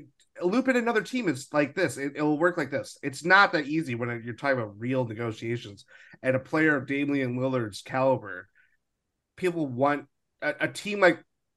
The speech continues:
Portland wants what they want in return for him. This is their best player ever, their leading franchise scorer.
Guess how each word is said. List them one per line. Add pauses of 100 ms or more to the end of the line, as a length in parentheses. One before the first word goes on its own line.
(100)
Portland
wants
what
they
want (120)
in
return
for
him.
This
is (400)
their
best
player (460)
ever, (680)
their
leading
franchise
scorer.